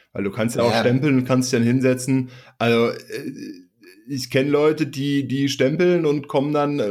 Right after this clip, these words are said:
Speaker 1: machen dann erstmal Frühstückspause, haben die Tageszeitung mitgebracht und dann ist erstmal bis halb zehn Frühstückspause und dann,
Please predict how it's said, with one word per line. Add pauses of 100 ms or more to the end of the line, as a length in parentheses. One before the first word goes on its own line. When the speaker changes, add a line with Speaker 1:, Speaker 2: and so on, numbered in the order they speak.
(100)
Speaker 1:
machen
dann
erstmal
Frühstückspause, (380)
haben
die
Tageszeitung
mitgebracht
und
dann
ist
erstmal
bis
halb
zehn
Frühstückspause (400)
und
dann,